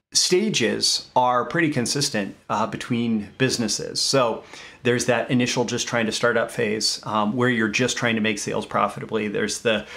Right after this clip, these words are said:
next stage where you're trying to serve your audience in a bigger way. There's the next stage where you have to really build systems to handle the complexity. And there's the next stage where you can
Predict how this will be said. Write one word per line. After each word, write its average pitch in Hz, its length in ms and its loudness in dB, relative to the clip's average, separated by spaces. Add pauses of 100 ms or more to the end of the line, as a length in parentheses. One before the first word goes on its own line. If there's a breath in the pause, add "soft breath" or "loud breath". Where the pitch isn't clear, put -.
(240 loud breath)
next 139 260 2
stage 131 380 2
where 131 100 4
you're 113 160 2
trying 127 260 2
to 113 60 0
serve 120 520 0
your 123 400 0
audience 123 400 2
in 113 60 -2
a 107 40 -2
bigger 101 240 0
way. 123 380 2 (300 loud breath)
There's 117 200 0
the 120 120 2
next 127 200 2
stage 135 420 0
where 117 360 2 (180 loud breath)
you 131 140 2
have 123 240 0
to 117 160 -2 (100)
really 127 200 2
build 117 200 0
systems 143 680 0
to 113 420 0
handle 120 360 2
the 113 100 -2
complexity. 117 760 -2
And 113 120 0
there's 113 220 0
the 113 120 -2
next 147 220 2
stage 117 520 0
where 113 300 2
you 120 240 -2
can 104 600 -2